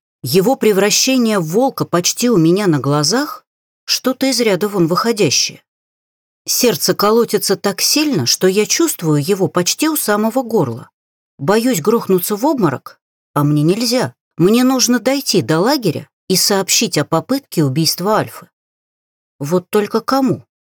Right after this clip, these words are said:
Я, кроме Брена, никого не знаю. Одна надежда, что кто-то знает меня и выслушают.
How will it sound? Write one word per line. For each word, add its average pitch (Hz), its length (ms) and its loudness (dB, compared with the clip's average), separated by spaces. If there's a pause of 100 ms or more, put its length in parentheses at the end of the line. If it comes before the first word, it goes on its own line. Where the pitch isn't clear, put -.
(260)
Я, 185 240 0
кроме 214 400 0
Брена, 277 320 2
никого 175 480 2
не 277 120 0
знаю. 185 440 -2 (640)
Одна 262 280 2
надежда, 165 520 2
что - 220 0
кто-то 175 360 0
знает 160 400 2
меня 247 400 0 (440)
и 311 120 2
выслушают. 135 800 -4